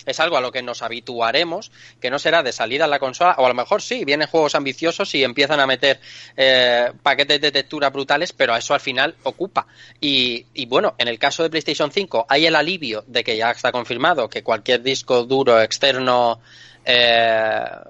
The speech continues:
funcionará, pero en el, en el mon-, en el Xbox Series X sabemos ya que hay un formato propietario del que no sabemos prácticamente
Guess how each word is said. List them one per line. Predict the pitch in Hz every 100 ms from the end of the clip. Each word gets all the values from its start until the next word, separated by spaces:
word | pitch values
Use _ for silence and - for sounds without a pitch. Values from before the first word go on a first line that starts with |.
| - -
funcionará, | - 160 143 135 151 190 _
pero | 165 135 131
en | 123
el, | 123 127
en | 127
el | 120 117
mon-, | 117 117 120 - -
en | 120
el | 113 110 110 107 107 110
Xbox | 120 135 123
Series | - 127 123
X | 135 135 180 - - - - _ _
sabemos | - 120 113 123 123
ya | 135
que | 139
hay | 143 135
un | 131
formato | 139 135 147
propietario | 143 139 139 147 160 202 _ _ _
del | - 139 135
que | 139
no | 139
sabemos | - 190 180 131 - - _ _
prácticamente | - 139 - 151 135 147 156 - 104